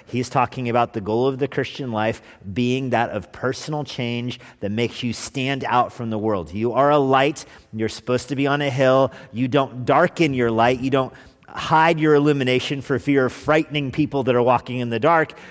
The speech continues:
You let your light shine. You want to act like salt, which i-, i-, runs contrary to the, uh,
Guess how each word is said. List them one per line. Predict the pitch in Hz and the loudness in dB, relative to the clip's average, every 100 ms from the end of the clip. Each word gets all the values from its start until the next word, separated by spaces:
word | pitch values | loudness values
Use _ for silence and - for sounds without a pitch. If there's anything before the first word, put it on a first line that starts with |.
| - | -10
You | 127 147 | -2 2
let | 139 139 127 | 4 4 4
your | 135 123 | 0 4
light | 117 123 - - - | 4 2 -2 -16 -16
shine. | - - 170 165 120 110 | -10 0 2 2 2 0
You | 127 | 0
want | 127 139 | 0 0
to | 135 | 0
act | 139 143 - | 0 -2 -2
like | 123 127 - - - | 0 0 -2 -12 -14
salt, | - - 190 156 - | -8 2 4 4 2
which | 127 120 | -4 -4
i-, | 135 117 | -6 -6
i-, | 127 120 | -4 -2
runs | 127 139 131 | 0 -2 -4
contrary | - 170 165 180 - 143 120 123 | -4 0 2 2 0 0 2 0
to | - 123 | -2 0
the, | 123 - - - - | 0 0 -6 -20 -6
uh, | 110 110 | 0 0